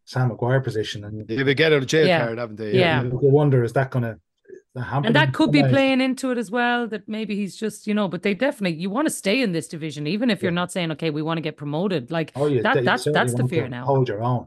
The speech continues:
Speaker 1: absolutely.
Speaker 3: Yeah.
Speaker 1: Have two or three wins under your belt coming into a Leinster. It's a, it's another must-win game, you know. So, like, I think in, in Division Two is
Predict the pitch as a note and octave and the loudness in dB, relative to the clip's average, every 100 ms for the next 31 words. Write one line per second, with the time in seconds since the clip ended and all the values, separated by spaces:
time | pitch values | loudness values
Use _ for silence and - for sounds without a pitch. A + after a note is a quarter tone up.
0 | - B2+ - G#2 B2 F3 D#3 B2 A#2 - | -8 -10 -8 -2 0 0 -2 -4 -10 -10
1 | A#2 - - A2 - G#2 A2 A#2 G#2+ G2 | -12 -12 -8 -8 -6 -6 -6 -6 -6 -8
2 | G2 G#2+ - G#2+ G2+ G2+ G2+ - - - | -8 -8 -10 -14 -12 -12 -12 -12 -16 -18
3 | _ _ _ _ _ _ _ _ A#2+ B2 | _ _ _ _ _ _ _ _ -10 -4
4 | B2 - A#2+ A#2 B2 D3 A#2+ G#2+ - G#2+ | -4 -4 -6 -2 0 2 0 -4 -10 -12
5 | G#2+ F#2+ G#2 A2 F#2+ G#2+ A2+ B2+ B2+ A#2 | -10 -8 -8 -10 -10 -10 -10 -4 -4 0
6 | C#3 D3+ E3 E3 C3 C3+ C3 C3 C#3+ D#3 | 0 0 0 0 0 -2 0 0 0 -2
7 | C3 C#3 B2+ G#2 - | 0 2 2 -4 -16